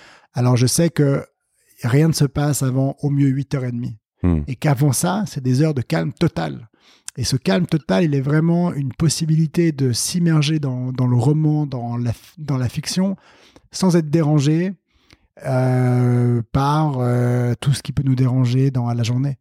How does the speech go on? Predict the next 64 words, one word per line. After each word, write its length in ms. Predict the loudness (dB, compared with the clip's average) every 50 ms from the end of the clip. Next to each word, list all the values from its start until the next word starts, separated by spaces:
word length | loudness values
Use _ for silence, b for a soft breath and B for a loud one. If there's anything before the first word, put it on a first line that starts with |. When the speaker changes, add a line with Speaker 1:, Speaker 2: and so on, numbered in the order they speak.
| _ _
Speaker 2:
Et 60 | -2
du 120 | -2 0 -2
coup, 100 | -2 -2
tu 120 | -2 -4
te 80 | -4 -4
fixes 300 | -6 -6 -6 -2 0 2
un 60 | 2
nombre 200 | 4 2 2 2
de 80 | 0
pages, 560 | 0 -2 _ -2 -2 0 0 0 -2 -2 -6 -10
tu, 240 | -8 -6 -6 -4
co-, 160 | -2 -2 -2 -2
c'est 160 | -2 -4 -6
quoi 240 | -4 0 0 2 2
le, 260 | 4 2 2 2 0
tu, 200 | 0 -2 -4 -4 B B B B B
quand 120 | -2 -2 0
tu 140 | 0 -4 0
commences 420 | 2 2 2 2 0 0 -2 -2
un 40 | -2
roman, 300 | 0 2 2 2 2 0
tu 140 | -2 -4 -6
sais 140 | -6 -6
quand 160 | -4 -4 -6 -6
tu 140 | -6 -4
vas 80 | -2 -2
le 60 | -2
finir, 640 | -4 -6 -6 -4 -2 0 0 2 2 2 2 2 2
euh, 120 | 2 0 0
quand, 320 | 0 0 -2 -2 -2 -6
euh, 120 | -8 -8 -8
tu, 200 | -4 -4 -4 0
Speaker 1:
Non, 280 | 2 2 2 2 2 2
moi, 100 | 2 0
je 80 | 0
Speaker 2:
t'es 40 | 0
Speaker 1:
sais 180 | 0 0 2 2
Speaker 2:
dans 60 | 2
Speaker 1:
rien. 80 | 2 2
Speaker 2:
ta 80 | 0 0
tête, 320 | 0 0 -2 -2 -2 -2
il 80 | 0 2
y 100 | 2 2
a 40 | 4
Speaker 1:
Non, 120 | 2 2
Speaker 2:
quoi, 80 | 2 2
il 60 | 2
y 40 | 2
a 20 |
Speaker 1:
tout 60 | 0 0
ce 40 |
que 80 | 0 0
Speaker 2:
quoi ? 100 | 2 4
Speaker 1:
je 60 | 2
me 40 | 2
fixe, 360 | 0 0 -2 -4 -4 -4 -8
c'est 420 | -4 -2 0 0 0 -2 -4 -8 -14 _ _ _ _ -10
un 120 | -6 -2
maximum 720 | 0 0 0 0 0 -2 -4 -2 0 0 2 2 0 2
d'heures 220 | 2 0 0 0 -2
possible 360 | -4 -4 -4 -4 -6 -10 -6
par 180 | -6 -6 -4 -4
jour, 220 | -6 -8 -10 -12 -16 -20 _ _ _
c'est-à-dire 540 | _ _ -2 0 2 2 2 2 0 -4